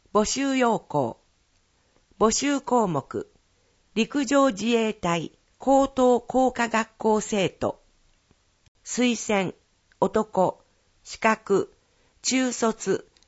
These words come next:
見込み含む。十七歳未満で学校長が推薦できるもの。受付期間。十一月三十日月曜日。試験期日。令和三年一月十日日曜日。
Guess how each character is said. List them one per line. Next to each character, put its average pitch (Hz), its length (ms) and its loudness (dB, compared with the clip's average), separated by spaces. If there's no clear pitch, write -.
見 190 160 -2
込 - 140 2
み 254 160 2
含 208 300 -4
む。 135 180 -2
十 269 220 2
七 269 260 2
歳 240 260 -2
未 233 140 0
満 160 280 -2
で 139 260 -4
学 208 240 0
校 294 240 2
長 175 240 0
が 147 140 0
推 220 360 -4
薦 214 200 0
で 196 100 -2
き 196 160 -8
る 160 80 -2
も 131 160 -4
の。 117 220 -6
受 247 200 2
付 233 300 -2
期 - 140 -20
間。 135 240 -6
十 247 220 0
一 262 220 -2
月 240 200 0
三 220 320 -2
十 190 220 -2
日 131 460 -6
月 180 320 -2
曜 190 180 2
日。 - 180 -16
試 - 160 -12
験 269 260 4
期 226 160 -6
日。 - 400 -10
令 277 280 6
和 185 120 2
三 175 340 -4
年 160 300 -2
一 202 240 -6
月 247 300 -2
十 208 200 0
日 180 280 -2
日 190 300 -4
曜 180 200 0
日。 - 220 -12